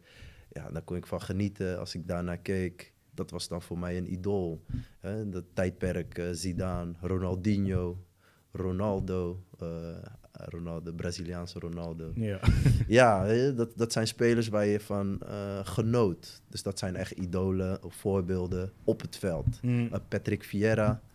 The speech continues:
Speaker 2: Ook.
Speaker 1: Ja, ja,
Speaker 2: Ja.
Speaker 1: ja. Dus dat Franse team toen, eh, W K achtennegentig,
Speaker 2: Is
Speaker 1: ja,
Speaker 2: gruwelijk,
Speaker 1: daar kon
Speaker 2: man.
Speaker 1: je, is gruwelijk. Daar
Speaker 2: <laughs> Ja.
Speaker 1: kon je van genieten. En ter meer omdat ik, eh,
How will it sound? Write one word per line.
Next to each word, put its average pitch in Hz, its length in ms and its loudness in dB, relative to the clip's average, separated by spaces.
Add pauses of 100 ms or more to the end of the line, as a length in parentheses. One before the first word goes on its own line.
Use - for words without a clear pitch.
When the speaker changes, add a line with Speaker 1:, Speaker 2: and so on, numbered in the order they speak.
(200)
Speaker 2:
Ook. 107 420 -6
Speaker 1:
Ja, 107 320 4
ja, - 80 2
Speaker 2:
Ja. 117 180 4
Speaker 1:
ja. 90 160 -4
Dus 107 240 -2
dat 117 200 0
Franse 120 500 4
team 135 380 4
toen, 131 320 6
eh, 117 120 4
W 117 160 6
K - 60 2
achtennegentig, 123 1080 2
Speaker 2:
Is - 80 -12
Speaker 1:
ja, - 60 -4
Speaker 2:
gruwelijk, 107 240 0
Speaker 1:
daar 98 100 -6
kon 87 100 -12
Speaker 2:
man. - 100 -6
Speaker 1:
je, 78 60 -6
is - 140 -10
gruwelijk. - 420 4
Daar - 100 4
Speaker 2:
<laughs> - 0 -
Ja. 151 60 4
Speaker 1:
kon 120 80 2
je 113 80 2
van 117 140 0
genieten. 120 480 -2 (560)
En 101 180 0 (140)
ter 104 160 2
meer 107 240 4
omdat 101 240 2
ik, 98 220 -2
eh, 95 600 2